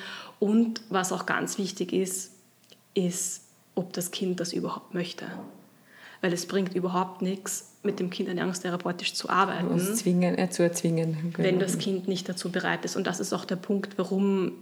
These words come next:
Speaker 1: die Altersgrenze bei sechs Jahren liegt, weil das Kind dann meistens in der Schule ist und dann stehen so die ersten Ferienlager an, beziehungsweise Schullandwochen, Skikurse. Und dann stellt sich die Frage, was esse ich denn dort?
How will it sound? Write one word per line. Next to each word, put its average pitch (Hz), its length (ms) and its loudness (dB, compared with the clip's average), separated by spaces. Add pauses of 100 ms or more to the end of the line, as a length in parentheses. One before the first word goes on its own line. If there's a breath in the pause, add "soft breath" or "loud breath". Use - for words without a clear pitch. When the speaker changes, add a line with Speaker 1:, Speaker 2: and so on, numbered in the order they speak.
(180)
Speaker 1:
die 180 200 0
Altersgrenze 175 680 2
bei 180 100 -2
sechs - 340 -4
Jahren 180 320 0 (260)
liegt, - 300 0 (540 loud breath)
weil 180 120 2
das 180 180 2
Kind 190 280 -4
dann 185 160 2
meistens 180 340 -2
in 185 80 -2
der 175 100 0
Schule 208 340 2
ist 254 320 0 (580)
und 190 460 0 (160)
dann 180 160 -2
stehen 175 400 -2
so 170 120 -4
die 170 140 -4
ersten - 340 -6
Ferienlager 202 1040 2
an, 190 260 -2
beziehungsweise 175 880 -4
Schullandwochen, 190 960 0
Skikurse. 185 840 -4 (800 loud breath)
Und 180 480 0 (180)
dann 175 240 -8
stellt 175 260 -8
sich 180 120 -8
die 202 100 -8
Frage, 165 340 -6
was 175 160 -6
esse - 280 -8
ich - 100 -12
denn 175 180 -4
dort? - 360 -8